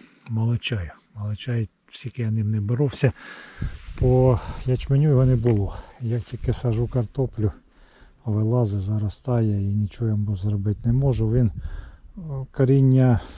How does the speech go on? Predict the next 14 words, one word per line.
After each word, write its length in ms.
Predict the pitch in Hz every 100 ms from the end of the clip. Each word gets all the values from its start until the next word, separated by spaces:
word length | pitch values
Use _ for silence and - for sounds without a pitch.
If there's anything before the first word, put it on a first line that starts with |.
| - - - 160
ну, 340 | 131 127 117 107 - 123
не, 340 | 117 117 123
не 60 | 123
противне. 680 | - 123 - 139 117 101 - - - - - - - - - - 101
Бадилля 420 | 107 110 117 110
вироста, 520 | 104 104 98 - 127
звичайно, 540 | 98 101 - 113 107 104
дуже 260 | 104 101
багато, 420 | 98 110 120 107
тому 280 | 95 104 98
що 280 | 92 - 98 - _ _ _ _ _ _ -
азотних 560 | 104 98 107 - 95
добрив 420 | 98 113 104 104 90 - _ _ _ _
вистачає. 760 | 104 - - 104 - 95 78